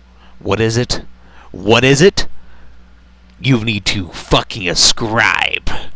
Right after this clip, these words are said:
to this channel right now. Do it.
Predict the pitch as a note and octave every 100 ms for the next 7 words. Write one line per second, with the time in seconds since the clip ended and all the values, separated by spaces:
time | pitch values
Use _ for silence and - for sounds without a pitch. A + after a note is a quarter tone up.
0 | - - - - C3 G#2 A#2+ - A#2 A2
1 | - - - - - - - - A2 C3+
2 | D3 - - - - A2+ A#2 G2 E2 D#2+
3 | - - - - - - F#2+ A2 A2 D2
4 | C#2+ -